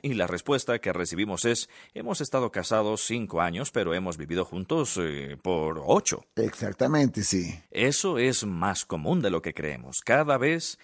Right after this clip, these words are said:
Speaker 1: lo oímos con más frecuencia. Entonces, nuevamente,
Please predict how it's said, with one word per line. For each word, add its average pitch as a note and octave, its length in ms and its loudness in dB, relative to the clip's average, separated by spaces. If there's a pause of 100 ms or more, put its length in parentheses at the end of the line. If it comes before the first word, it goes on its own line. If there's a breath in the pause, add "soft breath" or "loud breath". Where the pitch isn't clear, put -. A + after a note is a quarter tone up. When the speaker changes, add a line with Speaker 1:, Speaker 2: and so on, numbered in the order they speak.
(140)
Speaker 1:
lo G2 180 4
oímos E3 400 4
con C#3+ 160 0
más D#3 200 0
frecuencia. C#3+ 580 -2
Entonces, D3+ 520 0
nuevamente, A2 600 -2